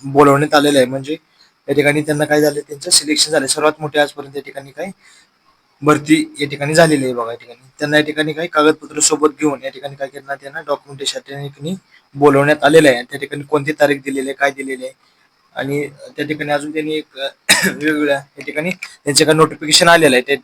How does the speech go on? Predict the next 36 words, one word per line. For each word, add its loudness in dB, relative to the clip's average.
संदर्भात 2
आपण 2
या 0
ठिकाणी -8
पुढं 2
या 0
ठिकाणी 0
पाहू 6
की -2
त्यांनी -4
काय 2
डिटेल -2
एक्झॅक्ट 0
सांगितलेलं 2
आहे 0
त्या -6
ठिकाणी -12
बघू. 2
व्हिडिओ 2
तुम्ही 2
शेवटपर्यंत 2
नक्की -6
पहा. 4
जे 6
कोणी 2
चॅनलला 6
नवीन 6
असेल 4
त्यांनी -2
या 0
ठिकाणी -8
चॅनल -2
सबस्क्राईब 0
केलं -6
नसेल -4
त्यांनी -8